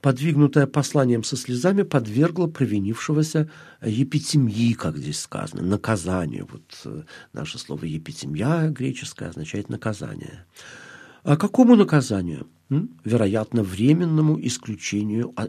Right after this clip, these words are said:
из общины, временному исключению, в отличие от анафемы, от предания сатане, о котором говорилось в пятой главе первого послания к Коринфянам. Это, э, такое уже постоянное исключение.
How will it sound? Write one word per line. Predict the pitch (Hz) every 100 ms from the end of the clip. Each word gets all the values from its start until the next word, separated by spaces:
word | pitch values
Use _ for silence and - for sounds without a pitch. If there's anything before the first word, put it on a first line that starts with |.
| -
из | 123 - -
общины, | 117 - - - - - 71
временному | - 113 87 78 67 50
исключению, | 52 - 78 - - 69 50 - - - -
в |
отличие | 98 87 95 - - 87
от | - 95 92 -
анафемы, | 85 135 85 143 156 180 180 185 - - -
от | - 90 -
предания | - 90 92 87 85
сатане, | 82 82 82 80 80 120 156 - -
о | 127
котором | 135 127 127 123
говорилось | 117 117 120 120 -
в |
пятой | 117 107 113
главе | 107 101 101
первого | - 104 104
послания | 95 104 - 98 92
к |
Коринфянам. | 87 90 85 80 80
Это, | 85 90 90 - - -
э, | - 82 80 71 -
такое | 50 62
уже | 60 - 78 78 - -
постоянное | - 92 82 76 -
исключение. | - - - - - -